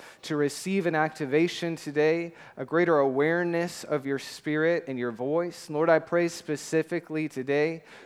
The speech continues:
for those in the room who doubt, who don't think they hear you. God, that today that would be broken. God, and a new day would dawn.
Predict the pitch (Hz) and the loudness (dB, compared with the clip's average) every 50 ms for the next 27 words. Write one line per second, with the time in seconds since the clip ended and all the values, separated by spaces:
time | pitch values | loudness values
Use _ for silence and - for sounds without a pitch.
0 | - - 123 120 139 156 175 180 160 156 165 156 143 156 156 156 165 175 175 180 | -14 -10 -4 0 2 4 4 2 0 -2 -4 -2 -2 0 0 0 0 -2 -2 -4
1 | 170 160 - 160 143 127 98 - 139 139 135 135 139 135 - - - - _ - | -6 -8 -6 -6 -6 -6 -6 -2 0 2 2 2 0 -2 -4 -10 -20 -20 _ -20
2 | - _ - - 135 139 165 175 185 175 - - 190 180 170 - - 170 160 151 | -20 _ -10 -6 0 2 2 2 2 0 -2 -4 -4 -4 -4 -2 0 2 2 2
3 | 139 135 - - 160 165 180 180 175 170 160 147 127 127 131 123 120 131 - _ | 0 -4 -10 -10 -6 -2 0 2 2 2 2 -2 -4 -6 -8 -8 -8 -10 -16 _
4 | - - - _ - 156 160 156 160 160 151 - 165 151 135 160 175 180 180 160 | -20 -20 -12 _ 4 6 6 6 6 4 2 2 -4 -4 2 2 4 4 4 6
5 | 170 156 143 143 147 135 127 139 139 120 135 143 151 160 156 - - 139 123 110 | 6 6 4 4 0 0 -2 -4 -2 0 2 2 4 2 2 0 -6 -10 -8 -8
6 | 117 117 - 135 135 143 143 139 135 135 135 135 143 160 170 151 156 151 151 151 | -8 -2 2 4 4 4 2 0 -2 -4 -4 -4 -2 -2 -2 2 4 4 4 4
7 | 139 135 127 107 123 127 127 127 123 117 107 - | 4 0 -2 -4 -4 -4 -4 -2 -4 -4 -6 -10